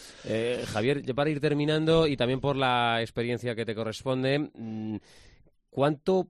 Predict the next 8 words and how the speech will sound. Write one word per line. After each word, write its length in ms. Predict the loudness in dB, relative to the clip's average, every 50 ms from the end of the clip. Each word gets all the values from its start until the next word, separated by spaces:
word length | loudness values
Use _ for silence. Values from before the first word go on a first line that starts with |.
| _
puede 240 | 0 2 2 2 2
tardar 420 | 2 0 0 0 0 -2 -2 -2 -4
este 220 | -8 -6 -4 -4 -2
proyecto 520 | 2 2 2 2 0 -2 -2 -2 0 0 2
en 240 | 0 0 -2 -4
ser 200 | -4 -2 -2 2
realidad? 440 | 2 2 2 2 2 0 0 -2 -4 -6 -12 -12
Eh, 260 | -12 -12 -12 -14 -10